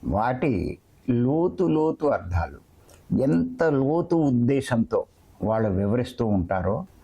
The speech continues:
అది తెలుసుకునే ప్రయత్నం చేయాలి. ముఖ్యంగా మీ బుద్ధి ఎంత వికసిస్తే మీరంత బాగా తెలుసుకోగలుగుతారు. చేత బుద్ధి వికసింప చేసుకోవడం అన్నది ఫస్ట్ ముఖ్యం,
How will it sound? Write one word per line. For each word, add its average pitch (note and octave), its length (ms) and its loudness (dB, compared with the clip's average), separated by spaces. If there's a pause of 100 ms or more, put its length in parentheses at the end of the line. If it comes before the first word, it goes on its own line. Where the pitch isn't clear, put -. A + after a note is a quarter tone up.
అది - 220 -4
తెలుసుకునే D#3 360 -2
ప్రయత్నం F2+ 420 -4 (100)
చేయాలి. - 240 -6 (300)
ముఖ్యంగా F#2+ 540 0 (480)
మీ B2+ 120 2 (160)
బుద్ధి C#3+ 420 2
ఎంత A2 280 -2
వికసిస్తే G#2+ 720 -4 (560)
మీరంత C3 460 2 (460)
బాగా G#2+ 320 2 (120)
తెలుసుకోగలుగుతారు. E2 880 -4 (380)
చేత A#2+ 300 0 (760)
బుద్ధి C#3 420 2
వికసింప B2 520 -2 (140)
చేసుకోవడం G2 460 -2
అన్నది A2+ 320 2 (360)
ఫస్ట్ - 340 -4 (460)
ముఖ్యం, F2+ 320 -2